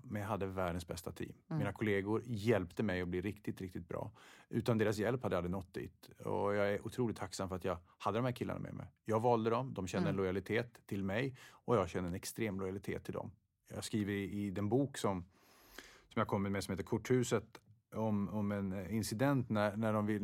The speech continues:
Speaker 1: min uppdragsgivare uefa ville byta ut en av kollegorna.
Speaker 2: Ja.
Speaker 1: Och jag sa, "Det är inte aktuellt, då får ni byta ut mig."
Speaker 2: Mm.
Speaker 1: Eh, för han är med mig och jag litar på honom. Om jag inte litar på honom, då har ni fått plocka bort honom.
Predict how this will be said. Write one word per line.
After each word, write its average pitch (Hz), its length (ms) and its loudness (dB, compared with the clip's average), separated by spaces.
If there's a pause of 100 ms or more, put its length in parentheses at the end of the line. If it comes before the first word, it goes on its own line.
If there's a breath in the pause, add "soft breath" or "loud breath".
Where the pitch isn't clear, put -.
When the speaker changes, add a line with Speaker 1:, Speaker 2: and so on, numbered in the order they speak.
(320)
Speaker 1:
min 127 140 4
uppdragsgivare 113 560 4
uefa 110 280 2
ville 107 180 2
byta 104 240 2
ut 131 380 0
en 196 100 -2
av 92 80 -2
kollegorna. - 380 -4 (220)
Speaker 2:
Ja. 156 140 -4 (360 loud breath)
Speaker 1:
Och 110 80 0
jag 98 80 2
sa, 104 80 2
"Det 95 60 2
är - 20 2
inte 107 140 -2
aktuellt, - 540 -6
då 104 80 -4
får 107 80 -4
ni 101 60 0
byta 92 240 -4
ut 87 100 -8
mig." - 260 -8 (380)
Speaker 2:
Mm. 147 380 -4 (100)
Speaker 1:
Eh, 98 340 -6
för - 160 -6
han 113 420 2 (260)
är 107 120 -8
med 110 220 2
mig 107 340 0 (400 loud breath)
och 104 100 -2
jag 101 100 4
litar 98 240 -2
på 92 160 0
honom. 95 340 -4
Om 110 120 0
jag 131 80 6
inte 123 140 2
litar 107 220 0
på - 60 -12
honom, 95 140 -4
då 104 60 0
har 107 220 -2
ni 98 100 -2
fått 90 80 -6
plocka 92 180 -4
bort 87 240 -4
honom. 95 220 -4